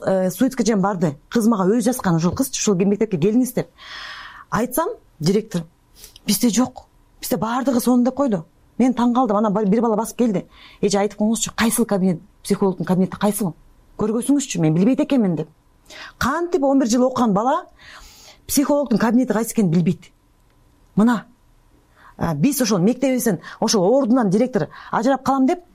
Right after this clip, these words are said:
биз проблеманы жаап салып атпайбызбы? «ЧП, чык, акырын кыла, унчукпагыла, сүйлөбөгүлө», — деп балдарга кысым көргөзөт. Э, эгер булайым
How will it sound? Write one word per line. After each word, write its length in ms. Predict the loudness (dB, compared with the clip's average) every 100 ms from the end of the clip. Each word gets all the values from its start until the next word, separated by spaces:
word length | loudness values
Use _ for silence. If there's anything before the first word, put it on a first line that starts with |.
| _ _ _ -2
биз 140 | -2
проблеманы 480 | 0 0 2 2 0
жаап 260 | 0 0 0
салып 220 | -2 -2
атпайбызбы? 420 | -2 -4 -4 -12 -14 _ _
«ЧП, 340 | -2 0 0 -2
чык, 180 | -2 -2
акырын 340 | -2 -2 0 2
кыла, 200 | 0 -2 -8 -2
унчукпагыла, 520 | 0 0 0 0 0 0
сүйлөбөгүлө», — 460 | 0 2 2 2 2
деп 60 |
балдарга 380 | 0 0 0 0
кысым 300 | -2 0 2
көргөзөт. 320 | 2 0 -6 -8 -14 -20 _ _ _ _ _ -20 -20 -20 -20 -12
Э, 180 | -4 0
эгер 300 | 0 0 0
булайым 480 | 0 0 0 -2